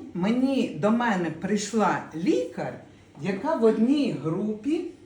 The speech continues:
вчилася з нашою Людочкою. А вона мого двоюрідного брата дружина. І вона завжди мені говорила:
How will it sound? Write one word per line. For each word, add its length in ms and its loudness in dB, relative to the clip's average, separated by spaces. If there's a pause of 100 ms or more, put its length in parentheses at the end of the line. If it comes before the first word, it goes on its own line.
(120)
вчилася 720 -2
з 60 -4
нашою 580 0
Людочкою. 800 -6 (920)
А 140 4
вона 640 2 (120)
мого 380 2
двоюрідного 880 -2
брата 500 -4
дружина. 720 -6 (1000)
І 100 -2
вона 300 6
завжди 840 0
мені 340 4
говорила: 840 -2